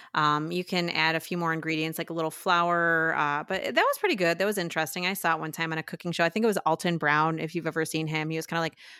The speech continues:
"What do you do with all this stuff now that," you know, and I think you could do kinda what we talked about earlier with our cooking episode, which is, like,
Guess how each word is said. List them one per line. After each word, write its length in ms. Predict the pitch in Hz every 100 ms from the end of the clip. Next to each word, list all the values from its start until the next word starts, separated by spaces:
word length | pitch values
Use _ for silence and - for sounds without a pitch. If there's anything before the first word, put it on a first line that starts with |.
| _
"What 220 | 170 196 403
do 40 |
you 160 | 415 403
do 240 | 415 415
with 120 | 370 285
all 180 | 262
this 160 | 226 202
stuff 300 | - 180 -
now 380 | 202 233 269 262
that," 120 | 247
you 100 | 226
know, 260 | 190 180 180
and 320 | 180 180 190
I 120 | 247
think 160 | 277 349
you 100 | 349
could 140 | 359
do 180 | 277 233
kinda 240 | 220 202 185
what 140 | 180
we 80 | 180
talked 280 | 170 160 175
about 220 | 165 160
earlier 320 | 160 160 160 156
with 120 | 160
our 80 | 156
cooking 360 | - 151 156
episode, 400 | 147 - 156 147
which 160 | 151 -
is, 120 | 151
like, 240 | 156 147